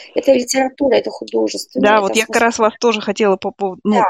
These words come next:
Speaker 2: чуть позже спрошу про этого «Глазами клоуна». Почему, ну, как бы вот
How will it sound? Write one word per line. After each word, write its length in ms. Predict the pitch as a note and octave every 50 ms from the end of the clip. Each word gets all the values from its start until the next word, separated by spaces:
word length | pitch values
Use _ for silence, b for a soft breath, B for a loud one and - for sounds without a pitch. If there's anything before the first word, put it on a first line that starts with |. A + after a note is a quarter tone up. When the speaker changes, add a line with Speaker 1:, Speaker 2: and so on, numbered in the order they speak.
| - -
Speaker 2:
чуть 220 | - G#3 G3 - -
позже 260 | - G3+ F#3+ F#3+ F3
спрошу 400 | - - F#3+ F#3+ - - A#3+ G#3+
про 360 | - F#3+ F#3 F3+ F3+ F3 F3+
этого 280 | F3 F3 - E3+ E3+ E3
«Глазами 420 | E3+ E3+ F3 F3 G3+ G3 F3+ F3 F3+
клоуна». 360 | - G#3+ G#3 G3 F#3+ F3 E3
Почему, 520 | - F3 - - G#3+ G#3+ G#3+ A3 G#3 F#3 - B B B B B B B B B B B B B B B B B B -
ну, 120 | G3 F#3+
как 180 | - E3+ D#3+ E3
бы 120 | D#3+ D3+
вот 140 | D3+ D#3